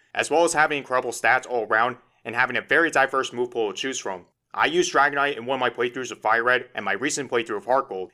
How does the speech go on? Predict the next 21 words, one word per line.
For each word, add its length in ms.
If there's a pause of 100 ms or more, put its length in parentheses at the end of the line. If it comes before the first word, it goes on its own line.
(120)
and 120
it 160
didn't 220
disappoint. 640 (380)
The 120
only 200
issue 260
was 100
actually 360
obtaining 380
one. 220 (380)
As 260
we 100
know, 360
pseudo-legendaries 840
tend 140
to 100
evolve 320
very 220
late 180
game 260